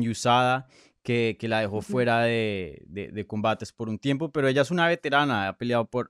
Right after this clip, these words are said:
Speaker 1: en, en muchas peleas grandes, de hecho, con la ex campeona Io-, Joanna Jędrzejczyk, y, y bueno, tiene una trayectoria muy larga. Eh, ¿te gusta este tip-, este estilo de oponente? Porque creo que para los fans que, que saben y que siguen el deporte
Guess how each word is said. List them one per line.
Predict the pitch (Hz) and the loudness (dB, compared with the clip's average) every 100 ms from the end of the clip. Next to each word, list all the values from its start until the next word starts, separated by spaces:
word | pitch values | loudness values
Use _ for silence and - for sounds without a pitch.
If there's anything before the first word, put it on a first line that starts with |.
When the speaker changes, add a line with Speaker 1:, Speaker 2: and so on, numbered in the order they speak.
| - | -6
Speaker 1:
en, | 110 104 | -6 -6
en | 85 | -6
muchas | 110 104 113 | -6 -6 -8
peleas | - 107 101 | -6 -4 -2
grandes, | 113 120 120 113 | 0 0 0 -4
de | 110 | -6
hecho, | - | -8
con | - 117 | -6 -2
la | 113 | -2
ex | 104 | -4
campeona | - 107 101 98 | -8 -10 -10 -12
Io-, | 104 104 - | -10 -12 -8
Joanna | 104 101 | -8 -8
Jędrzejczyk, | 104 104 107 120 - 120 - _ _ _ _ - | -10 -8 -4 -4 -4 -8 -8 _ _ _ _ -10
y, | 104 104 104 | -4 -4 -2
y | 110 | 0
bueno, | 135 120 | 0 0
tiene | 113 | -2
una | 113 | -2
trayectoria | 127 127 117 - 107 107 | 0 0 -2 -2 0 0
muy | 120 120 | 0 2
larga. | 127 127 101 92 _ _ _ | 2 2 -2 -6 _ _ _
Eh, | - 113 113 110 | -4 -2 0 2
¿te | 156 | 2
gusta | 151 214 202 214 202 | 4 4 2 0 0
este | 190 180 | -2 -6
tip-, | 175 214 180 - | -8 -6 -6 -4
este | 160 180 180 160 | -4 -2 -2 -2
estilo | - 185 180 | -4 -2 0
de | |
oponente? | 175 180 175 | 0 -2 -2
Porque | 170 147 117 | -4 -6 -2
creo | 131 127 | -2 0
que | - | 0
para | 147 | 2
los | 143 123 | 2 0
fans | - 117 117 | 2 0 0
que, | - 135 | -6 -6
que | - | -8
saben | 123 123 147 143 | -4 2 2 2
y | 123 | -2
que | 117 | -4
siguen | 104 110 | -8 -6
el | 120 | -6
deporte | 123 101 110 104 120 117 | -6 -8 -10 -6 -4 -4